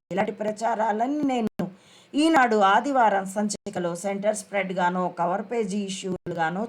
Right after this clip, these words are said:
చదివి ఉన్నాను, మీకు గుర్తుండి ఉంటుంది. ఉన్న అవకాశాలని తొలగించి, అవసరాలు సృష్టించి వ్యాపారం చేసే కార్పొరేట్ల రాజ్యంలో మామూలు టైలర్ల, మంగళ్ళ,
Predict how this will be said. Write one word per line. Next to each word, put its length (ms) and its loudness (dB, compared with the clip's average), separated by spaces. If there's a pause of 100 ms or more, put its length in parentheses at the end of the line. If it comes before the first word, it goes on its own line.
చదివి 280 -4
ఉన్నాను, 460 -6
మీకు 560 -8
గుర్తుండి 760 -8
ఉంటుంది. 500 -8 (2000)
ఉన్న 240 4
అవకాశాలని 1080 2 (120)
తొలగించి, 1000 -6 (420)
అవసరాలు 840 4
సృష్టించి 1000 -4
వ్యాపారం 680 -2
చేసే 380 -6
కార్పొరేట్ల 1040 -4
రాజ్యంలో 760 -2 (400)
మామూలు 600 0
టైలర్ల, 840 2
మంగళ్ళ, 840 0